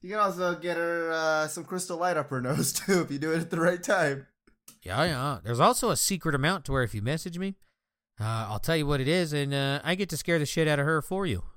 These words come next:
Speaker 2: in
Speaker 1: Mm-hmm.
Speaker 2: person.
Speaker 1: Nine million? No, I'm just kidding. It's not that
Speaker 2: No,
Speaker 1: much.
Speaker 2: no, no, no.
Speaker 1: No,
Speaker 2: We don't
Speaker 1: no.
Speaker 2: joke about that with you. <laughs> We don't.
Speaker 1: Yeah, I still gotta get Presley back. Uh,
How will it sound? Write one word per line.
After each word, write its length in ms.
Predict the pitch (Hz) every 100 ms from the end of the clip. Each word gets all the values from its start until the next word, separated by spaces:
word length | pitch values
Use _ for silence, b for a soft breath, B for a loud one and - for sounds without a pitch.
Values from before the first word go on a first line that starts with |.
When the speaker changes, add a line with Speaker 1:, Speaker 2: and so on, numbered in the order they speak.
| -
Speaker 2:
in 160 | 165 175
Speaker 1:
Mm-hmm. 60 |
Speaker 2:
person. 440 | 170 196 185 98 82 - - - -
Speaker 1:
Nine 380 | 147 180 190 170
million? 300 | 175 180 170
No, 140 | 120
I'm 160 | 113 110
just 180 | 107 -
kidding. 220 | 98 95 -
It's 100 | -
not 120 | 101
that 20 |
Speaker 2:
No, 220 | 151 139
Speaker 1:
much. 80 | 143 - -
Speaker 2:
no, 180 | 143 135
no, 140 | 147
no. 220 | 147 117 117
Speaker 1:
No, 60 |
Speaker 2:
We 80 | 123
don't 140 | 165 196
Speaker 1:
no. 20 |
Speaker 2:
joke 220 | 196 208
about 240 | 156 123
that 180 | 117 120
with 80 | 110
you. 240 | 120 127 -
<laughs> 40 | -
We 120 | 139
don't. 720 | - - 220 165 180 180 - - b b b _ B B B 202 B B B _ _
Speaker 1:
Yeah, 400 | 92 92 92 92
I 40 | 95
still 200 | - 127
gotta 160 | 120
get 140 | 120 113
Presley 260 | 135 117
back. 340 | 104 104 101 - _ _ b _ -
Uh, 640 | 156 170 170 170 170